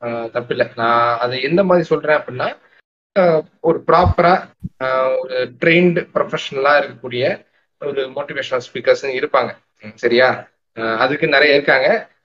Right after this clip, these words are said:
அது வேணா நாங்க, நாங்க இது, இதுல என்னன்னா, நாங்க இவரு ஒருத்தர்னு சொல்லி குறிச்சு குறிப்பிட்டுலாம் சொல்ல முடியாது.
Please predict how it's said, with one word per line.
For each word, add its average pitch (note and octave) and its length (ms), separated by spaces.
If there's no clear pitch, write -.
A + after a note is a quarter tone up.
அது C#3 140
வேணா E3+ 220
நாங்க, D3 260
நாங்க C3 280
இது, E3+ 220
இதுல E3 380
என்னன்னா, F#3+ 380
நாங்க E3 240
இவரு D#3 320
ஒருத்தர்னு E3+ 460
சொல்லி D#3 260
குறிச்சு F3+ 400
குறிப்பிட்டுலாம் F3+ 580
சொல்ல D3+ 140
முடியாது. B2+ 300